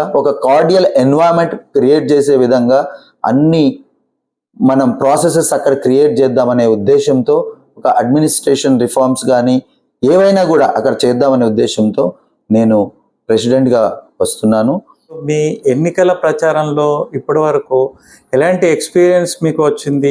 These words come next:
Speaker 2: ఇంకేదైనా చెప్పగలరా?
Speaker 1: నాకు, నేనైతే ఎప్పుడైతే క్యాంపెయిన్‌కి పోతున్నానో,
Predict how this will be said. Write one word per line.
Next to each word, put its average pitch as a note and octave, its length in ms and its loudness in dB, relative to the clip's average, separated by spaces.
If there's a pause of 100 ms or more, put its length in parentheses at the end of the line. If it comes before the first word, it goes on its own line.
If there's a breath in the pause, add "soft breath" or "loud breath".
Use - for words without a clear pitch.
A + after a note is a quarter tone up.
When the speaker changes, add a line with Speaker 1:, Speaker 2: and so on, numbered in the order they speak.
Speaker 2:
ఇంకేదైనా D3+ 560 0
చెప్పగలరా? C3 600 -2 (260)
Speaker 1:
నాకు, F3+ 320 0 (640)
నేనైతే D3 400 0
ఎప్పుడైతే D3 400 0
క్యాంపెయిన్‌కి D3 640 0
పోతున్నానో, B2+ 600 0